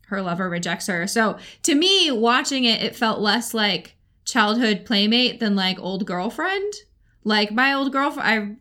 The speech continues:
you know, turned down my old girlfriend and abandoned her, and now she's gonna come back and destroy a whole planet because, you know,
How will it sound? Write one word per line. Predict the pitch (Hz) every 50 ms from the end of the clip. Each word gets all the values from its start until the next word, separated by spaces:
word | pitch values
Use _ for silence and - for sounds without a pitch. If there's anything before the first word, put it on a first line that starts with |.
| - -
you | 247 233
know, | 208 190 180 190
turned | 202 196 - 254 233 226
down | 240 233 240 233
my | 233 233 214
old | 202 202 196 202
girlfriend | 226 226 226 226 226 214 196 180 180 180 180 196 - - - _ _ _ _ _ _ _ _
and | - 180 185
abandoned | 190 185 233 226 226 220 202 208 233
her, | 226 196 190
and | 185 185 190
now | 190 220
she's | 226 - 208 -
gonna | - 233 226 220
come | 220 233 202
back | 202 202 208 220 -
and | 220 190
destroy | 180 196 - - 220 214 214 220
a | 240
whole | 226 214 208 202 -
planet | - 254 254 269 262 240 202 190 185 -
because, | - 208 - - 190 185 190 196 196 - _ _ _ _ _ _ _ _ -
you | - 226 214
know, | 196 185 196 190 196 214 220